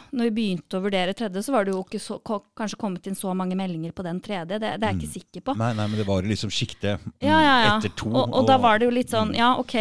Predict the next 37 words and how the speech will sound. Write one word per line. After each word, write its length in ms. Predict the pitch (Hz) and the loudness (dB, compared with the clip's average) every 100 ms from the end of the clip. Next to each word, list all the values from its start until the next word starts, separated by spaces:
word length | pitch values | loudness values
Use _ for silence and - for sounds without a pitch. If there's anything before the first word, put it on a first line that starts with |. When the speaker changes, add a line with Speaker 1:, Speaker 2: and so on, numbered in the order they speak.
| 226 | 2
Speaker 1:
men, 180 | 233 233 - | 2 0 -2
men 500 | 240 226 226 220 220 | 0 2 2 2 2
ja, 180 | 214 247 - 247 | 2 2 0 0
jeg 120 | 247 | 4
var 180 | 214 220 | 6 6
jo, 140 | 294 | 6
jeg 280 | - - - | 2 -10 -2
har 100 | - | 4
aldri 180 | 277 240 | 4 4
vært 160 | 311 - | 0 -2
så 280 | - 233 | -2 0
sjuk 360 | 233 - 240 247 | 0 0 0 4
noen 500 | 262 269 220 185 208 | 6 6 4 -2 -2
gang 240 | 208 269 311 | 2 2 2
som 160 | - 233 | 0 -4
etter 160 | - | -4
at 40 | 196 | -6
jeg 100 | 208 | -6
tok 260 | 220 214 - | -8 -10 -8
dose 260 | 220 254 | -6 -6
to. 280 | 254 285 320 - _ _ _ _ | -4 -2 -4 -6 _ _ _ _
Speaker 2:
Ok, 220 | - - - - | -16 -12 -14 -14
så 200 | - - | -14 -10
du 80 | 78 | -8
fikk 220 | 80 98 - | -6 -6 -4
deg 80 | 92 | -4
en 80 | |
liten 240 | 80 - 73 | -4 -8 -6
Speaker 1:
Jeg 100 | - | -4
Speaker 2:
den 60 | |
der. 80 | 269 | -4
Speaker 1:
fikk 140 | - 269 | -2 2
meg 80 | 320 | 2
en 80 | |
skikkelig 360 | 349 370 - 233 | 2 -4 -8 -6
trøkk 220 | 220 220 - | -4 -4 0
der. 160 | 262 | 0